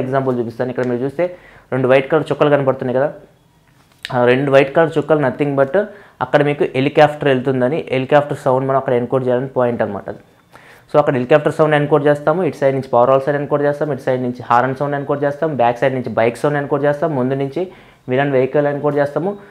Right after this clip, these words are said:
bottom నుంచి hero shoe sound కూడా encode చేస్తాము. So, ఇప్పుడు ఇన్ని అయినాయి దానిలో encoding. ఇప్పుడు ఈ వీడియోని మీరు Dolby Atmos ఎనేబుల్ థియేటర్‌లో కూర్చొని చూస్తే, as it is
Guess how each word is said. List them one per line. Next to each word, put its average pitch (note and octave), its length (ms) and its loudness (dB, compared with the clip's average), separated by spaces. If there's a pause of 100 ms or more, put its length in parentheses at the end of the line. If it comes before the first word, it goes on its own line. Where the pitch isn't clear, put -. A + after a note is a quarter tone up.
(280)
bottom D3 400 6
నుంచి D3+ 280 -2 (440)
hero D3 240 2 (100)
shoe C#3+ 100 0 (140)
sound C#3 280 2
కూడా F3 120 -2 (180)
encode C3 280 0
చేస్తాము. - 320 -8 (540)
So, E3 60 4 (280)
ఇప్పుడు F#3 260 4 (180)
ఇన్ని E3+ 280 0
అయినాయి E3+ 260 0
దానిలో B2 260 -2 (480)
encoding. C3 460 2 (480)
ఇప్పుడు F#3 320 2
ఈ G3 60 6
వీడియోని D#3+ 400 4
మీరు C3+ 340 0 (180)
Dolby D3+ 360 6 (180)
Atmos D3 400 -2
ఎనేబుల్ C3+ 300 0
థియేటర్‌లో B2+ 400 0
కూర్చొని B2 440 -2
చూస్తే, A#2 540 -4 (360)
as D3+ 100 0 (120)
it C#3+ 200 -6
is E3 100 0